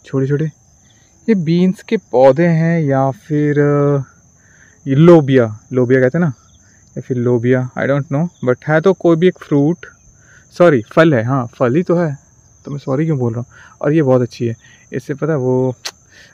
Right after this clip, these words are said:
हम अगर हमें, अ, कुछ चाहिए होगा करने के लिए, तो हम इससे ऐसे, हम्म, आप समझ लो। यहाँ पे बहुत सारी हैं, but ये नहीं है वो,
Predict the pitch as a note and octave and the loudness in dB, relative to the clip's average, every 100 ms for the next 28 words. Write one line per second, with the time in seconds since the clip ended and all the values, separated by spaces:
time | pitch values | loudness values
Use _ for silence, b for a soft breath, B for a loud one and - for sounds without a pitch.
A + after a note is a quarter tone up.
0 | - C3+ C3+ C3 C3 C3+ C3+ C#3 - B2 | -8 -4 -2 -2 -2 -2 -2 -4 -8 -8
1 | C3+ C#3 - B2+ B2 C3+ C3 B2 B2 C#3+ | -8 -10 -4 -2 0 0 -2 -6 -6 -6
2 | C#3 A#2+ A#2 - C3 - _ _ C3 A#2+ | -6 -6 -6 -6 -8 -8 _ _ -12 -10
3 | - - _ _ _ _ _ _ _ _ | -12 -12 _ _ _ _ _ _ _ _
4 | _ _ C#3 C3+ G2 - _ _ C3 - | _ _ -10 -8 -10 -14 _ _ -10 -6
5 | C3 A2 A2 - _ _ _ b b b | -6 -4 -8 -12 _ _ _ b b b
6 | b b _ _ _ _ _ b b b | b b _ _ _ _ _ b b b
7 | b b b b b b b b b _ | b b b b b b b b b _
8 | C#3+ D#3+ F3 F3+ D3 D#3+ E3 E3+ E3 D#3+ | -4 -2 0 0 0 -2 -4 -2 -2 -4
9 | C3+ D#3 E3 F3 F3 D3+ D3 F3 F3 D3 | -4 -4 -2 -2 0 0 0 0 0 -2
10 | C3 B2+ A#2+ | -2 -4 -4